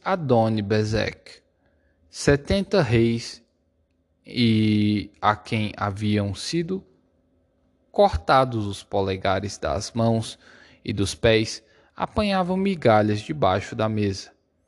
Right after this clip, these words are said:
Assim como eu fiz, assim Deus me pagou." E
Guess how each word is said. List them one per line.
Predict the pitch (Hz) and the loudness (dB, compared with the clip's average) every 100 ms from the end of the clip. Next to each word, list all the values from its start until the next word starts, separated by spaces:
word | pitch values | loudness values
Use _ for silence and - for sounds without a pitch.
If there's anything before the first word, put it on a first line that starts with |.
| _ _ _ _ _ | _ _ _ _ _
Assim | 117 - - 202 214 | -6 -4 0 2 2
como | 214 165 143 | 2 2 2
eu | 120 | 0
fiz, | - 170 165 156 - _ _ _ | 0 -2 -2 -2 -6 _ _ _
assim | - 214 - 175 165 170 - _ _ _ - | -6 -4 -2 -2 -2 -4 -8 _ _ _ -8
Deus | 151 104 101 95 | 2 4 4 0
me | 101 | -4
pagou." | 90 117 110 104 85 - _ _ _ _ _ _ _ _ _ | 0 2 2 0 -2 -8 _ _ _ _ _ _ _ _ _
E | 110 104 | -6 -6